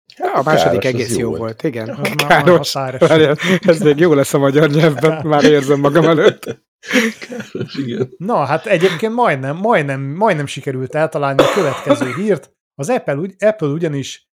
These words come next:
Speaker 3: bejelentette az új A R V R headsetjének az operációs rendszerét,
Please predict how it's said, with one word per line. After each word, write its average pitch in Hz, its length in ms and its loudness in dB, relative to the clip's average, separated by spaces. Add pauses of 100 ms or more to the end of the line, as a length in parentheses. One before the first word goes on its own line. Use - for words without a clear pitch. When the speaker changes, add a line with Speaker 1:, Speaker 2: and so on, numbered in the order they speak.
(120)
Speaker 3:
bejelentette 143 1160 -4 (100)
az 156 200 -6
új 208 440 -6 (200)
A 165 360 0
R 135 100 -4
V 139 60 -8 (320)
R 131 180 -12
headsetjének 135 920 -6
az 139 100 -6
operációs 123 1200 -10
rendszerét, 131 760 -8